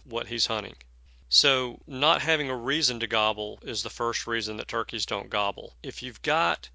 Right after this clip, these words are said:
twenty to twenty-five hens on a piece of property and you've got four or five gobblers on that property, you're going to end up with a dominant gobbler who is going to do the majority of the breeding. The other birds are going to be subordinate birds,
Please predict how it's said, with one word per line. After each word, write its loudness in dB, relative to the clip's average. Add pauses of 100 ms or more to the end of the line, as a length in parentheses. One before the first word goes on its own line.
(400)
twenty -2
to -2
twenty-five 2
hens 0
on -2
a -6
piece 0
of -12
property -4 (100)
and -4
you've -6
got 2
four 0
or 0
five 0
gobblers 0
on -4
that -4
property, -4 (280)
you're -6
going -2
to -8
end 0
up 4
with -6
a -2
dominant 0
gobbler -2 (260)
who -8
is -6
going -4
to -4
do -2
the -6
majority -2
of -4
the -6
breeding. -6 (240)
The -4
other 0
birds 0
are -8
going -6
to -8
be -6
subordinate -4
birds, -2